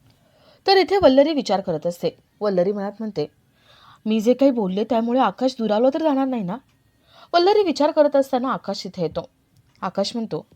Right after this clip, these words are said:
"आई, सॉरी, मी मगाशी तुला बाहेर जरा जास्तच बोललो होतो." वल्लरी म्हणते, "सॉरी रे, पण हे बघ ना आकाश, मला तुझ्याबद्दल कोणी काही बोललं ना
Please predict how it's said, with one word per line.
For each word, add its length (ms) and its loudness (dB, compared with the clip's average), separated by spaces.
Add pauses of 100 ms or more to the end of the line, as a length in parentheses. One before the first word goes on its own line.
(200)
"आई, 240 -4 (540)
सॉरी, 380 -4 (500)
मी 80 2
मगाशी 420 0
तुला 140 4
बाहेर 240 0
जरा 180 2
जास्तच 400 -2
बोललो 260 -6
होतो." 260 -10 (800)
वल्लरी 280 -2
म्हणते, 400 -10 (160)
"सॉरी 380 -2
रे, 140 -4 (680)
पण 120 6
हे 120 6
बघ 160 6
ना 100 -2
आकाश, 440 -6 (440)
मला 140 6
तुझ्याबद्दल 480 2
कोणी 200 -2
काही 160 4
बोललं 360 2
ना 120 -6